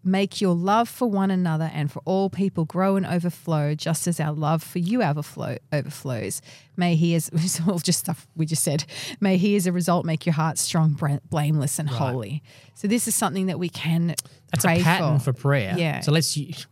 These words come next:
Speaker 1: To perfect what's lacking.
Speaker 2: Yep.
Speaker 1: Uh, to make the Lord direct the way.
Speaker 2: Yep.
Speaker 1: Which causes us to grow in love,
Speaker 2: Mm-hmm.
Speaker 1: and so that he may establish us and make us holy.
Speaker 2: Yep.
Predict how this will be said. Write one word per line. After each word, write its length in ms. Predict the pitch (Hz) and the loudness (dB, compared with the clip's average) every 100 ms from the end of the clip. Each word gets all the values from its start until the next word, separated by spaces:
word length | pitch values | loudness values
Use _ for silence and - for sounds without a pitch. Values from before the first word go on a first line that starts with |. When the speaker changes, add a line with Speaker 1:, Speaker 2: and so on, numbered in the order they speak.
| - - | -12 -4
Speaker 1:
To 120 | 196 | -2
perfect 580 | - 185 - 214 - - | -2 -2 0 -2 -2 -6
what's 320 | 143 - - | -6 -4 -4
lacking. 400 | 151 143 - 339 427 - | -2 -2 -2 -6 -6 -2
Speaker 2:
Yep. 280 | 127 180 - _ _ | 0 0 -4 _ _
Speaker 1:
Uh, 420 | 180 170 170 165 147 | -4 -2 0 -2 -2
to 120 | - 190 | 0 2
make 300 | 185 180 - | 2 0 0
the 80 | 180 | 2
Lord 320 | 180 180 170 | 4 2 2
direct 520 | 165 180 170 - - | 0 2 0 -2 -2
the 80 | 165 | 0
way. 380 | 160 208 359 - 143 | 2 2 0 -4 0
Speaker 2:
Yep. 160 | 165 - - - | 0 -2 -20 -10
Speaker 1:
Which 280 | - 190 - | -4 -2 -2
causes 360 | - 190 165 170 | 0 2 2 0
us 120 | 156 | -2
to 120 | - | -2
grow 500 | 165 170 165 170 208 | -2 2 4 2 2
in 160 | 233 185 | 0 0
love, 360 | 165 175 240 - | 0 0 -2 2
Speaker 2:
Mm-hmm. 320 | 151 117 135 | 2 4 4
Speaker 1:
and 160 | 180 175 | 4 2
so 140 | 196 | 0
that 120 | 190 - | 0 -2
he 380 | - 214 220 | 0 2 4
may 220 | 220 175 160 | 2 0 -2
establish 520 | - 165 156 156 - | -4 -4 -4 -4 -4
us 280 | 143 - - | -6 -6 -6
and 180 | 151 | -4
make 220 | 151 147 - | -4 -4 -8
us 100 | - | -8
holy. 380 | - - - - | -6 -8 -6 0
Speaker 2:
Yep. 180 | 131 | 0